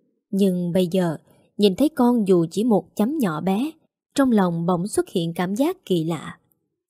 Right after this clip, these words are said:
Đúng, người ta gọi đó là tình mẫu tử. Giữa mẹ và con luôn có một sợi dây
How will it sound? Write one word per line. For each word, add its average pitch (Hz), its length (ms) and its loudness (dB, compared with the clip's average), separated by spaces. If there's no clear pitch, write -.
Đúng, 196 280 0
người 208 140 4
ta 254 100 2
gọi 185 240 0
đó 208 240 0
là 294 140 0
tình 170 240 -2
mẫu 165 220 -4
tử. 190 260 -2
Giữa 202 180 2
mẹ 202 240 2
và 180 140 2
con 220 360 -2
luôn 247 200 2
có 269 200 0
một 285 240 -2
sợi 175 240 -2
dây 190 180 0